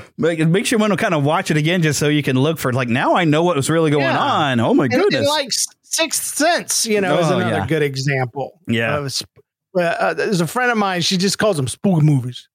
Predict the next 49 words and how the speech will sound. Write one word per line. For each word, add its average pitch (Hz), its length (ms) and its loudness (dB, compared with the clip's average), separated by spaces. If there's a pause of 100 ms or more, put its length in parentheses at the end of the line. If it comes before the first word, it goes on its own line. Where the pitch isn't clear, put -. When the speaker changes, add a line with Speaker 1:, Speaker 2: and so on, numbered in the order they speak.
(140)
Speaker 2:
Spooky 165 200 0
movies. 131 300 0
"I'm 180 140 0
gonna 190 100 2
watch 147 240 0
a - 20 -8
spooky 180 340 -6
movie." 135 280 -8 (180)
Speaker 1:
<laughs> - 180 -20
Speaker 2:
And, 143 540 -2
uh, 135 220 -6 (1040)
Speaker 1:
Yeah, 208 220 0
Speaker 2:
so, 214 140 0
Speaker 1:
usually 240 300 2
if 165 140 0
Speaker 2:
yeah. 196 60 0
Speaker 1:
I - 40 0
wanna 208 180 2
watch 175 260 0
a 143 40 0
spooky 185 340 -2
movie, 170 220 2
I 120 120 -2
pull, 151 220 -2
like, 120 260 2
some 120 160 0
old 131 260 0
stuff. - 400 -2
Like, 110 200 -2
uh, 101 160 0 (420)
Vincent 135 260 -2
Price 135 240 0
has 127 160 0
a, 120 60 -2 (160)
has 165 200 0
a 120 60 0
classic 151 420 0
movie, 123 200 0
House 135 260 -2
on 120 80 2
Haunted 117 300 0
Hill, 123 200 2
which 107 160 0
I've 104 120 0
actually 113 260 -2
purchased 120 340 -2
Speaker 2:
Right. 180 120 0
Speaker 1:
digital 104 220 -2
copy, 101 440 -4